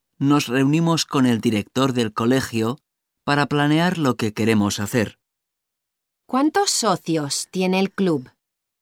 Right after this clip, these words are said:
Speaker 1: Por el momento, unos veinte. Necesitamos mucha ayuda,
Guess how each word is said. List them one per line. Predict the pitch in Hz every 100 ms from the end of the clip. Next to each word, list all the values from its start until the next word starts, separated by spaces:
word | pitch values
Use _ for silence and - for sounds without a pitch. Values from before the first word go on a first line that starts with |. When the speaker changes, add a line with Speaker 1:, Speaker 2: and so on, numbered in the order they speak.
| _ -
Speaker 1:
Por | 143
el | 151
momento, | 151 156 190 196 226 233 - _
unos | 156 151 127 117
veinte. | 107 95 101 98 _ _ _ _ _ _ _ -
Necesitamos | 123 113 113 120 110 123 139 123
mucha | 135 131 131
ayuda, | 110 120 147 113 104